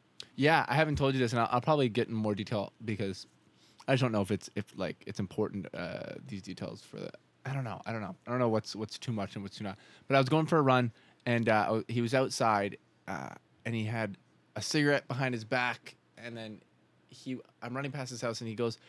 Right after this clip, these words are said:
"Hey, can I talk to you for a sec?" And I was like, "Uh, what's that? Can I talk to you for a sec?"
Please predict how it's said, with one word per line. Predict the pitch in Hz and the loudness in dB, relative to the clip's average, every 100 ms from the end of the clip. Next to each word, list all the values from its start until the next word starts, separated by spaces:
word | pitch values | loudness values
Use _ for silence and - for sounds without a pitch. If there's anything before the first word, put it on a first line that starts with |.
| - - | -20 -4
"Hey, | 220 | 0
can | 277 | 0
I | |
talk | 269 226 - | 4 2 4
to | 269 | -2
you | |
for | 269 | -2
a | |
sec?" | 262 294 285 _ _ _ _ _ _ - | -2 -2 -4 _ _ _ _ _ _ -4
And | 156 | 0
I | |
was | 156 | 2
like, | 143 - _ _ _ _ _ _ - - - | 0 -4 _ _ _ _ _ _ -20 -12 -4
"Uh, | 139 | -2
what's | 170 | 0
that? | 262 247 | -2 0
Can | 226 | 2
I | |
talk | 208 196 | 4 2
to | - | 2
you | 262 | -2
for | 254 | -2
a | |
sec?" | - | -4